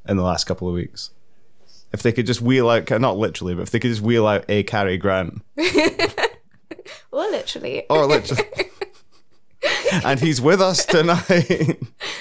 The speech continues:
Speaker 2: That would be so nice. <laughs>
Speaker 1: Okay, and before we go, we need to plug some things that you two are doing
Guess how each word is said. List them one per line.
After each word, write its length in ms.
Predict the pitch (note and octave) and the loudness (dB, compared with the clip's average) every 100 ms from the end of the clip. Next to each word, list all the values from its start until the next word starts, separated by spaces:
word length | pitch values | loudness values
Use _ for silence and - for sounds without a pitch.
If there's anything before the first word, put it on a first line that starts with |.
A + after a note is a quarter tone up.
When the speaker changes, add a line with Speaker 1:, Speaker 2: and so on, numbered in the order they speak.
| - - | -12 -6
Speaker 2:
That 80 | C#4+ | -6
would 80 | |
be 120 | D#4+ E4 | -4 -8
so 220 | - C4+ | -10 -12
nice. 400 | D4+ C4 - - | -12 -14 -16 -4
<laughs> 40 | G#4 - E4+ - - - - - - - - - - - - | -4 0 0 0 -10 -10 -20 -20 -20 -20 -20 -20 -20 -20 -2
Speaker 1:
Okay, 320 | B2 C3+ G#2+ | 0 2 2
and 100 | G2 | 2
before 320 | G#2 - D3 | -2 2 2
we 100 | D#3 | 2
go, 580 | B2+ B2+ G#2 F2 F#2 G2 - - - - - - - | 2 2 2 2 0 -2 -8 -20 -20 -20 -20 -10 -2
we 60 | |
need 120 | G2+ G2+ | -2 -2
to 80 | |
plug 420 | - - A2+ A#2+ A2+ | -12 0 0 0 -2
some 220 | - G#2+ | -2 0
things 360 | A#2 A2+ G2+ | 2 2 2
that 80 | G#2+ | 2
you 260 | A2 B2 C3 | 4 4 2
two 280 | - A2+ G2+ | 2 2 4
are 100 | G2 | 4
doing 500 | A#2 F2+ D#2+ E2 | 2 2 -2 -8